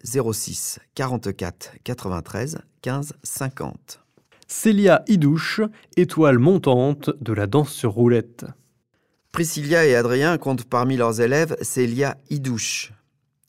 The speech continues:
Speaker 1: À dix-huit ans, la jeune fille évolue en équipe de France junior. Étudiante à Paris, elle s'entraîne le week-end à La Roche-Posay. Objectif, briller lors du championnat du monde qui se déroulera en octobre en France,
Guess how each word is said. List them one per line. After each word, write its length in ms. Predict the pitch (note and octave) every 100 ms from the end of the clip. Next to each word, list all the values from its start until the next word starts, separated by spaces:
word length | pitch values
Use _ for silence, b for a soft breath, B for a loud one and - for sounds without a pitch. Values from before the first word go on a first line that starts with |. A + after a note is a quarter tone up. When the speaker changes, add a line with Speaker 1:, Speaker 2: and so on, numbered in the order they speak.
| _ -
Speaker 1:
À 80 |
dix-huit 460 | G3+ G3+ F#3 A#2+ -
ans, 240 | G#3 A3+
la 160 | D#3+ G#2
jeune 260 | F#2+ B2 A#2
fille 320 | - B2+ G#2+
évolue 360 | F#2+ A2 B2
en 100 | C3+
équipe 280 | G#2+ G#2 A#2
de 100 | A2
France 260 | G2 D3+ C3
junior. 500 | A#2+ A2+ G#2+ F#2+ F2+ B B B
Étudiante 460 | - G#2 A2+ B2+ A2+
à 100 | G2
Paris, 460 | - G#2+ A#2 F3+ A3+
elle 160 | G#2 F2
s'entraîne 460 | - A2 - G#2+
le 80 | G2
week-end 360 | F#2 F#2+ C3+ D3
à 80 |
La 80 | A2
Roche-Posay. 600 | A2 A#2+ - G#2+ E2+ D2 _ _ _ -
Objectif, 800 | A#2 F#2 F2 - A2+ - - _ b b b b
briller 460 | - A2+ A#2 A#2+ A2+
lors 260 | A#2 A2+ G2
du 100 | F2
championnat 460 | - B2 B2+ A2
du 140 | F#2+ F2
monde 240 | F2+ B2
qui 120 | C3+
se 140 | A2 G#2+
déroulera 400 | G#2 G2 F#2+ G2
en 120 | F2+
octobre 500 | E2+ - G2 E2+ - _
en 140 | D#3 C#3+
France, 480 | - G#2 A#2+ -